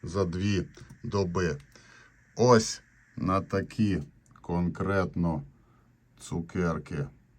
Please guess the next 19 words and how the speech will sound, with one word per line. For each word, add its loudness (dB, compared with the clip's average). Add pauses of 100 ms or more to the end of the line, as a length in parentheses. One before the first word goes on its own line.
(600)
О! -6 (3000)
І -2
навіть 2
коли -2
ми 0
їх -2 (480)
міняємо 2 (680)
не -2
на 0
танк, 2 (220)
а -6
на -2
тушку -4
другу, 2 (200)
я -2
думаю, 0
народний 0
курс -8
обміну -2